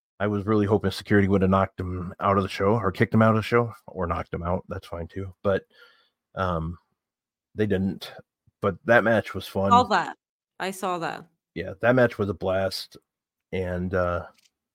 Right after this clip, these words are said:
Speaker 2: Swerve
Speaker 1: I mean,
Speaker 2: is so ridiculously over.
Speaker 1: Yeah. Yeah,
Speaker 2: At what,
Speaker 1: exactly.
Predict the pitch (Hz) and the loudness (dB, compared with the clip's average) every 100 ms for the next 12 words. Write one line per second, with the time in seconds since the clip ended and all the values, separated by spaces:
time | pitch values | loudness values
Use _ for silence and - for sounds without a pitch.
0 | _ _ _ - - 190 196 208 202 90 | _ _ _ -20 -10 -6 -2 2 2 0
1 | 160 190 180 170 - 165 175 170 170 160 | -4 -4 -2 -6 -10 -12 -8 -8 -8 -8
2 | 156 156 139 151 143 143 _ _ _ - | -6 -6 -8 -8 -10 -14 _ _ _ -10
3 | 92 - - - - _ _ - - - | -10 -10 -14 -20 -20 _ _ -6 -4 -4
4 | - - - 190 226 - | -4 -2 -2 -2 -4 -4